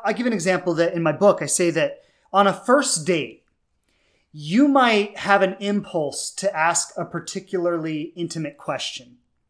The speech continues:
You know, you might have an impulse to share something vulnerable. You might have an impulse to, to do something, right? Like, let's say it's your first date with someone and maybe you really like them.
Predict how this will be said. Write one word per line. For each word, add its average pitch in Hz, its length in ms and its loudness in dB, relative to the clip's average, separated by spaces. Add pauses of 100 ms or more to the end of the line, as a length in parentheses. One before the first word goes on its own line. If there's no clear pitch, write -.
(800)
You 185 120 -2
know, 185 220 6
you 185 180 4
might 294 200 6
have 196 180 6
an 185 180 -4
impulse 190 1000 -2 (380)
to 196 600 -2
share 202 440 4
something 180 480 0
vulnerable. 143 720 -2 (520)
You 196 160 2
might 302 200 6
have 214 180 4
an 185 140 4
impulse 202 760 0
to, 180 640 -2 (320)
to 214 120 0
do 262 200 6
something, 160 320 -2
right? 175 160 0
Like, 185 180 -4 (200)
let's 214 180 -4
say 240 100 0
it's 226 140 -2
your 220 80 0
first 202 320 -2
date 180 180 2
with 170 100 -6
someone 147 240 -4
and 156 80 -4
maybe 185 180 -2
you 196 140 -6
really 165 260 0
like 147 260 -4
them. 117 240 -14